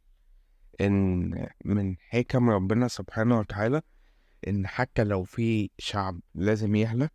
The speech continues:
هو بيهلك بأكتر طريقة منطقية ممكن تكون اتعملت على وش الدنيا، سواء من كوارث طبيعية أو بسبب إن حد من حكام هذه الحضارة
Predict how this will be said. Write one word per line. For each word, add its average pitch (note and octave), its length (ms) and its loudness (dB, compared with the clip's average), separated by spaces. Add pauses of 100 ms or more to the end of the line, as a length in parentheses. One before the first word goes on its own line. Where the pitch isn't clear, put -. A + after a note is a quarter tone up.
(420)
هو G2+ 120 4
بيهلك A#2 400 4
بأكتر G2+ 440 0
طريقة G2+ 360 2
منطقية A2+ 800 -2 (840)
ممكن A#2 360 2
تكون A2+ 320 2
اتعملت A2 460 2
على F#2+ 160 0
وش G2+ 280 0
الدنيا، F2 440 -4 (960)
سواء C3+ 320 6
من A#2+ 160 4
كوارث G2 400 -2
طبيعية A2 800 0 (400)
أو F#2 440 2
بسبب G2+ 600 2 (100)
إن F#2+ 200 -2 (1160)
حد B2 320 2
من G#2+ 220 6
حكام B2 600 0
هذه G#2+ 400 0
الحضارة F#2+ 640 -2